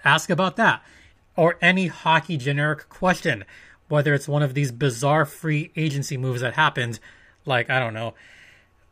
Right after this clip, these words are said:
this, a certain move that the Buffalo Sabres made. Yeah, you could ask me about that too. So, once again, email me or drop me a line on Twitter. The mailbag is officially open, and I'm going to make this announcement now. There will be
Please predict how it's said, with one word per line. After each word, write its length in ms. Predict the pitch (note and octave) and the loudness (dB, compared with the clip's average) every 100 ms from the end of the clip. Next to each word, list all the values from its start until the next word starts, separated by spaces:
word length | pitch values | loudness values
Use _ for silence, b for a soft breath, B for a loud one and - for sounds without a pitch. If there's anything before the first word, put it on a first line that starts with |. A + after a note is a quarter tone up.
| _ | _
this, 280 | D3 C3 - | -6 -6 -6
a 100 | C#3+ | -6
certain 280 | C#3+ D#3 C3 | -4 -4 -4
move 140 | C3+ | -4
that 120 | B2+ | -4
the 60 | - | -8
Buffalo 440 | A2+ C3+ - C3 | -8 -8 -4 -4
Sabres 440 | A#2+ - E3 E3+ D#3+ | -2 2 2 2 2
made. 300 | E3+ E3 D#3+ _ _ _ _ | 0 0 -4 _ _ _ _
Yeah, 220 | F3+ D#3 G#2 | -2 -2 -2
you 140 | B2 | -4
could 100 | C#3+ | -2
ask 140 | C3+ | 0
me 60 | D3+ | 0
about 160 | D3+ D3 | -2 0
that 180 | D#3 | -2
too. 240 | - E3 G2+ b b b b b | 0 -4 -4 b b b b b
So, 340 | - F3 D3 - b b - | -6 -4 -4 -6 b b 2
once 180 | G3+ F#3 | 2 2
again, 320 | D3 D3 C3+ b b _ F3+ | 2 2 2 b b _ -2
email 260 | G3 G3 | 2 2
me 280 | F#3+ G3 F#3 b b _ - | 2 0 -2 b b _ 0
or 200 | E3 E3+ | 2 4
drop 240 | D3+ D#3+ | 2 0
me 80 | D#3 | 0
a 80 | D3+ | -2
line 320 | C3+ C3+ D3 - | 0 -2 -4 -2
on 220 | C#3 C3+ | -2 -2
Twitter. 520 | - - D3+ D3 D3 b b - | -6 -4 0 0 0 b b -8
The 100 | C3 | -6
mailbag 640 | B2+ C#3+ D3+ D3+ D3+ D#3 - | 0 2 4 4 4 2 -6
is 160 | D3+ C3 | -6 -6
officially 460 | - F3 E3+ D#3 | -6 -6 -4 -4
open, 400 | D#3+ D#3+ E3+ E3 - b _ | -2 0 0 -4 -6 b _
and 100 | C#3 | -2
I'm 280 | C3+ C3 B2 | -2 -2 -4
going 200 | C#3 D3 | -2 -2
to 100 | D3 | -2
make 140 | C#3+ B2+ | -2 -2
this 140 | C3 | -4
announcement 360 | C#3 C3+ C3 B2 | -4 -4 -4 -2
now. 240 | E3 E3+ B B - | -2 -4 B B -4
There 180 | C#3+ D3 | 0 2
will 140 | C#3+ | 2
be 360 | C#3 D#3 D3 | 2 2 0